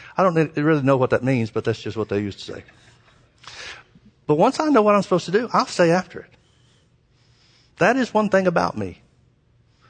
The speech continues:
Now, hopefully that's a positive, at least in spiritual things. I can be that way in natural things and it not be so positive.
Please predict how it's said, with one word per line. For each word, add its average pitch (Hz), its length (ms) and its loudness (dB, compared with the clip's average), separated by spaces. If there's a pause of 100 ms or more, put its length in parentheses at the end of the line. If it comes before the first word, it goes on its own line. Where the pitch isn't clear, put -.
(440)
Now, 139 60 2
hopefully 156 320 2
that's 143 180 2
a - 40 -8
positive, 131 540 0 (140)
at 123 60 -2
least 139 200 0
in 113 60 -2
spiritual 143 360 -4
things. 98 360 -8 (580)
I 127 80 0
can 117 140 -6
be 127 80 4
that 120 160 2
way 120 160 0
in 110 80 0
natural 131 280 -2
things 120 260 -2
and 110 100 0
it 107 120 -8
not 113 220 -4
be 107 80 -8
so 98 140 -6
positive. 123 480 -8